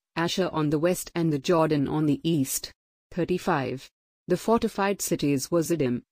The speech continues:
Zir, Hamat, Rakath, Kinnereth, thirty-six, Adama, Ramoth Pazur, thirty-seven,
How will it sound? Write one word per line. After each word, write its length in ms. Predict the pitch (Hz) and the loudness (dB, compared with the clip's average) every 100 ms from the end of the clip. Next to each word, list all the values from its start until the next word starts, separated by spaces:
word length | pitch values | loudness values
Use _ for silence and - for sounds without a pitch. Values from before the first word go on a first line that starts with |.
| - | -14
Zir, 280 | 147 151 151 - _ 196 | -4 -2 -2 -4 _ 0
Hamat, 340 | 180 165 135 - _ - | 2 0 -4 -10 _ -8
Rakath, 640 | 180 190 185 135 120 - - _ - | 0 0 2 -4 -4 -10 -20 _ 2
Kinnereth, 560 | 233 202 135 147 165 - _ - | 4 4 2 -2 -4 -8 _ -10
thirty-six, 800 | 190 160 147 - 135 - - - _ _ _ - | -4 -2 -2 -2 -6 -6 -12 -12 _ _ _ -4
Adama, 540 | 170 156 143 135 127 - _ | -2 0 0 0 -2 -8 _
Ramoth 420 | 202 214 220 147 - 180 | 0 2 4 2 0 0
Pazur, 400 | 151 170 143 135 _ - | 2 2 0 -4 _ -2
thirty-seven, 680 | 175 165 190 180 143 139 | 0 2 0 0 2 0